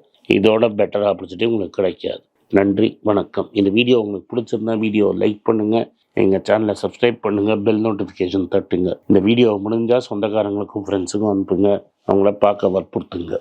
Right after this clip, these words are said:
நன்றி, வணக்கம். வணக்கங்க. இந்த ஃபைனான்ஸ் நியூஸை பத்தி டிஸ்கஸ் பண்ணதுக்குன்னு தனியா ஒரு Twitter ஐ டி வச்சிருக்கோம்.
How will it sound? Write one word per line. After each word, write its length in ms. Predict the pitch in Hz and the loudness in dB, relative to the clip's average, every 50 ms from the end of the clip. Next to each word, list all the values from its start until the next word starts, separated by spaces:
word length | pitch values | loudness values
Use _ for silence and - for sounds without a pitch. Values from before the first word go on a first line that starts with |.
| - _ _ | -10 _ _
நன்றி, 380 | - 101 101 104 101 104 107 95 - - _ _ | 2 2 4 4 4 4 2 2 0 -4 _ _
வணக்கம். 400 | - 101 95 87 - - - - - - | 0 0 0 -2 -6 -10 -10 -6 -2 0
வணக்கங்க. 500 | 117 120 135 139 139 147 139 131 120 110 104 98 92 - _ _ _ _ _ _ _ _ - | 2 4 4 4 4 4 4 4 4 4 2 -2 -4 -10 _ _ _ _ _ _ _ _ -4
இந்த 120 | 120 120 | -2 -2
ஃபைனான்ஸ் 520 | 113 - 127 131 151 156 156 156 151 131 120 | -2 0 2 4 6 6 6 4 4 2 2
நியூஸை 260 | 127 131 110 107 117 | 0 0 0 0 -4
பத்தி 220 | 110 120 113 120 131 120 | -4 -4 -2 -2 -2 -2
டிஸ்கஸ் 400 | 113 110 - - - 123 104 - | -2 -6 -6 -6 -8 -8 -8 -6
பண்ணதுக்குன்னு 540 | _ 113 110 104 92 - 95 113 120 117 107 | _ -8 -8 -8 -8 -10 -8 -8 -6 -6 -6
தனியா 280 | - 107 98 110 110 113 110 | -8 -8 -6 -6 -6 -6 -6
ஒரு 140 | 104 98 98 | -6 -8 -8
Twitter 320 | - - 104 95 113 107 107 | -8 -8 -8 -6 -6 -4 -4
ஐ 100 | 107 98 | -4 -4
டி 120 | 87 92 90 | -4 -6 -10
வச்சிருக்கோம். 500 | 82 78 - 92 - 80 - 107 123 | -10 -12 -14 -16 -16 -14 -14 -16 -16